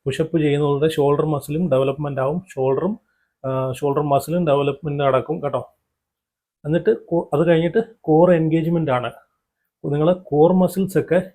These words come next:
ഇമ്പ്രൂവ് ആവും കേട്ടോ. overall കോ-, ഓ-, overall എടുത്ത് നോക്കുവാണെങ്കിൽ,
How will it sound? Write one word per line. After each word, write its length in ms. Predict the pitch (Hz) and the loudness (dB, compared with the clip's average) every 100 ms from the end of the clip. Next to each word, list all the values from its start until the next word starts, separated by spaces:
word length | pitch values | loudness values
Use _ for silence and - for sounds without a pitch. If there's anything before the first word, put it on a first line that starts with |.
| - | -12
ഇമ്പ്രൂവ് 400 | 139 143 156 139 | -6 0 0 0
ആവും 160 | 127 131 | -2 -2
കേട്ടോ. 140 | 135 | 0
overall 560 | 135 147 160 185 185 _ _ 165 | 2 4 4 2 -2 _ _ -12
കോ-, 260 | - 156 156 | -2 -2 2
ഓ-, 260 | 160 175 - | 0 0 -2
overall 400 | 165 165 185 202 | 0 2 4 4
എടുത്ത് 240 | 180 - 175 | 2 0 -2
നോക്കുവാണെങ്കിൽ, 540 | 165 160 156 147 208 | -2 -2 -2 -2 -6